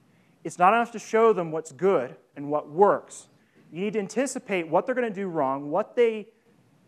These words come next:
may want to do because they're just not familiar with it, that isn't good or wrong or some kind of misunderstanding, and you need to actively target that and excise it and show them why that's not true.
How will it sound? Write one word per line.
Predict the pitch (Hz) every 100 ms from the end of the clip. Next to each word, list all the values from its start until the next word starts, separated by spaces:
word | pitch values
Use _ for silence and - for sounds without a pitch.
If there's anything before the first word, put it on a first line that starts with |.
| _ _ _
may | 160 202 240
want | 220 202
to | 165
do | 202 190
because | 190 156
they're | 160
just | 190 196
not | 196 160
familiar | 151 147 196 175
with | 131 120
it, | 143 - _
that | - 135
isn't | 185 185 151
good | 156 156 151
or | 139
wrong | 127 135 151 147 151
or | 127 113 - _ _ _ _ _ _
some | - 175
kind | 185
of | 156
misunderstanding, | 156 170 160 151 202 180 143 139 _ _ _
and | 160
you | 175
need | 202 170
to | 202 170 - _ -
actively | 185 214 233 185 156 156 143
target | - - 208 190 -
that | 147 143
and | 151
excise | 139 - - 170 165
it | 131 -
and | 131
show | - 160
them | 151 143
why | 135
that's | 135 120 135
not | 117 -
true. | - 131